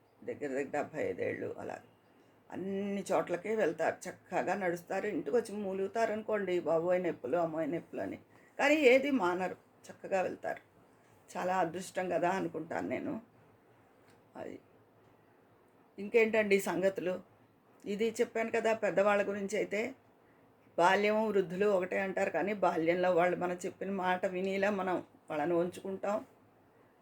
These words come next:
పెద్దవాళ్ళకి అలా చెప్తే బాగుండదు, అందుకని వాళ్ళని హ్యాండిల్ చేయడం చాలా కష్టం. అదండి సంగతి. ఈరోజు నేను చెప్పే మాటలు ఇవే.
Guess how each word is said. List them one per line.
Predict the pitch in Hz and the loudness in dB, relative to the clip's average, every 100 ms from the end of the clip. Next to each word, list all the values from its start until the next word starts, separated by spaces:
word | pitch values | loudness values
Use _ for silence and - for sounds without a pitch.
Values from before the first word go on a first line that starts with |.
| _ _ _ _ _ _ - | _ _ _ _ _ _ 4
పెద్దవాళ్ళకి | 214 208 220 214 214 | 4 8 8 8 6
అలా | 180 | 2
చెప్తే | 190 214 - 214 | 2 -2 -2 -2
బాగుండదు, | 185 180 175 202 185 208 254 269 - | 4 6 6 2 -2 -2 -4 -6 -12
అందుకని | 180 185 185 208 | -10 -8 -6 -6
వాళ్ళని | 208 185 190 196 202 - | 0 0 2 -2 -4 -6
హ్యాండిల్ | 170 175 180 190 202 202 | -8 -2 0 0 -2 -2
చేయడం | 185 190 175 - _ _ _ _ _ - | -4 -4 -6 -12 _ _ _ _ _ -6
చాలా | 165 170 - | -2 0 -2
కష్టం. | - - - - _ - _ - - - _ _ - _ _ 151 | -6 -12 -14 -16 _ -20 _ -20 -20 -20 _ _ -20 _ _ -4
అదండి | 170 202 180 180 | 0 0 0 -2
సంగతి. | 175 160 156 143 139 - _ _ _ _ _ _ _ - _ _ - | -2 -2 -2 -2 -10 -12 _ _ _ _ _ _ _ -20 _ _ -12
ఈరోజు | 185 220 240 262 226 247 214 - _ _ _ _ _ _ _ _ _ _ _ _ 175 | -2 8 10 10 6 4 4 0 _ _ _ _ _ _ _ _ _ _ _ _ -6
నేను | 180 190 196 | -4 -4 -6
చెప్పే | - 180 | -6 -6
మాటలు | 180 175 170 180 | -2 -2 -2 -4
ఇవే. | 180 190 240 | -2 0 -2